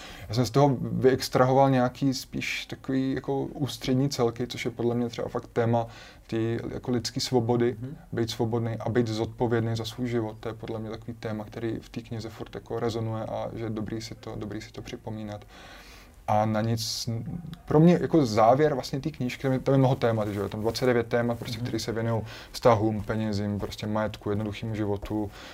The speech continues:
Speaker 1: eh, utrpení, hříchu a tak dál. Pro mě ten závěr, čím i ta knížka končí, na co jsem přišel, je, že co je nejdůležitější pro mě a čeho můžu nejvíc dosáhnout, je v životě buď to hledat, anebo naplňovat své životní poslání. To je něco, co jakoby se mnou vždycky zůstane, že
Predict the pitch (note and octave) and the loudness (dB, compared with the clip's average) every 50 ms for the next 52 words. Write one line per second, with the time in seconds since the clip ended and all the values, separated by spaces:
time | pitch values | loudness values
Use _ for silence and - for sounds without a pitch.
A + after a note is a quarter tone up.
0 | - - - G#2+ G2+ G#2 - - - - A2 G#2 - A2+ G#2 G#2 G#2 G#2 G2+ G2+ | -10 -6 -2 2 2 2 2 0 -2 -2 -4 -4 -4 -4 -2 -2 0 0 0 0
1 | G2+ G2+ A#2 A2 A2 - - A2 G#2+ - A#2 A#2+ A#2 G#2+ G2+ G2+ G#2+ A2+ A#2 - | -2 -2 -4 -6 -6 -8 -8 -10 -6 -4 -2 0 2 2 2 2 0 -2 -8 -12
2 | - - - - - - A#2+ B2 B2+ C#3+ C#3+ B2+ A2 A2 A2+ C3+ C3 C3+ C3 B2 | -14 -16 -18 -8 -4 0 2 4 4 6 6 6 8 10 10 10 10 8 6 4
3 | - - - - - A#2+ A#2 - B2 A#2 - - C3 - - A#2 A2+ - A#2+ A2+ | 2 -2 -6 -2 -2 -2 -2 -2 -4 -4 -2 -2 -2 -2 -2 -4 -4 -4 -4 -4
4 | A#2 - C3+ B2+ - C3+ B2 - - A#2+ A2 A#2+ A#2+ - - A#2 A#2 A2+ B2+ A#2+ | -2 -2 -2 -2 -2 -4 -4 -2 -2 -2 -2 -2 -4 -6 -6 -6 -4 -2 -2 -4
5 | - - - - D3 D3+ D3+ C3+ B2+ B2+ C#3 D3 C#3+ C3 - - B2+ A#2+ - - | -4 -8 -6 -2 2 4 4 4 4 4 4 4 4 2 2 0 0 0 0 0
6 | C#3+ - - A#2+ A#2 A#2 A2+ A2+ A2+ A2+ A2+ - - - B2+ B2 A#2+ B2+ B2 A#2+ | -2 0 2 4 4 4 2 0 -2 -4 -6 -10 -8 -6 -4 -2 0 0 0 0
7 | B2 C3 C3 C3 B2+ - - A2+ A2+ A#2 A2+ A2+ B2 B2 B2 - - - - - | 0 0 0 -2 -2 -2 -2 -2 -2 -2 -2 0 0 0 0 -2 -6 -14 -18 -18
8 | - - - - G2+ A#2+ B2 A#2 - C3+ C3 B2 - D#3 B2+ A2 A2 G#2+ G#2+ A#2 | -20 -14 -10 -2 2 4 4 4 4 2 2 4 4 2 4 4 4 4 6 6
9 | B2 C#3 D3+ - - - - - - A#2+ A#2+ A2+ A#2+ A2+ A2+ A2+ A2+ C3+ C3 B2+ | 6 4 2 -2 -12 -18 -10 -4 -2 0 2 4 4 4 4 2 2 2 2 2
10 | B2+ B2 - - B2+ A#2 A#2+ A#2+ A2 C3 B2 - A#2+ A2+ A#2 B2+ A#2 A#2 A2+ G#2 | 2 2 0 0 0 0 0 0 0 -2 -2 -2 -4 -2 0 0 2 2 0 0
11 | G2 F#2+ - B2+ B2+ B2 D#3 C#3+ - D3+ C#3 - - C#3+ C#3 - - C#3 C#3 C3 | -2 0 2 2 2 2 0 0 0 0 0 2 2 0 0 0 0 0 2 2
12 | C3 - - - C3+ B2+ B2 - - C3 A2+ G2 A2+ - A2 A#2 G#2 | 0 2 2 2 2 2 0 0 0 -2 0 -2 -2 0 0 0 0